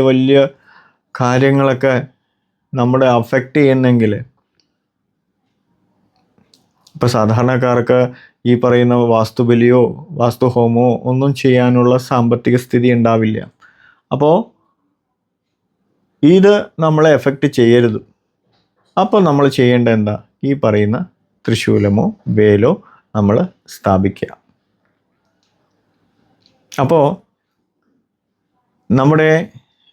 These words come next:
ജീവിതത്തിൽ സന്തോഷം, കുടുംബം സന്തോഷമായിരിക്കുക, ഒരു വീട് പണിതുകൊണ്ട് ഉള്ള പുലിവാലൊക്കെ നമ്മുടെ തലയിൽ വരുന്ന ഒരവസ്ഥയാകരുത്. അപ്പോൾ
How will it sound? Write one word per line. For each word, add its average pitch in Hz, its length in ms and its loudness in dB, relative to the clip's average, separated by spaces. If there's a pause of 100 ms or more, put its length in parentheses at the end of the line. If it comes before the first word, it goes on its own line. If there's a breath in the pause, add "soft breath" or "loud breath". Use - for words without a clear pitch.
(140)
ജീവിതത്തിൽ 143 640 2 (1200)
സന്തോഷം, 123 500 2 (480)
കുടുംബം 127 380 -2 (140)
സന്തോഷമായിരിക്കുക, 135 840 0 (920)
ഒരു 123 240 2
വീട് 131 320 2
പണിതുകൊണ്ട് 135 640 2 (840)
ഉള്ള 117 240 2 (140)
പുലിവാലൊക്കെ 135 720 2 (760)
നമ്മുടെ 127 340 0
തലയിൽ 123 280 2 (120)
വരുന്ന 123 360 0
ഒരവസ്ഥയാകരുത്. 113 920 -2 (1120)
അപ്പോൾ 131 220 0